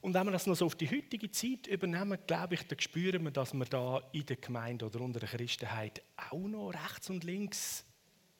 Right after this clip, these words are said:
Schlagseite das eine und andere können haben. Unsere amerikanischen gläubigen Freunde, viele, da ist Alkohol, das ist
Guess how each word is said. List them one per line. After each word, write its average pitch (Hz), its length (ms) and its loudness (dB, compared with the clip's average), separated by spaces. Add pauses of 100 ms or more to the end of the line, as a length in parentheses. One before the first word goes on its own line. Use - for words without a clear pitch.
Schlagseite 165 680 -2
das 151 120 0
eine 143 240 0
und 123 160 -2
andere 117 280 -2
können 110 280 -8
haben. - 140 -10 (1400)
Unsere 120 260 2
amerikanischen 143 680 0
gläubigen 139 440 -4
Freunde, 135 460 -2
viele, 131 460 -2
da 113 240 -2
ist 101 100 -4
Alkohol, 110 640 2
das - 200 -10
ist - 300 -4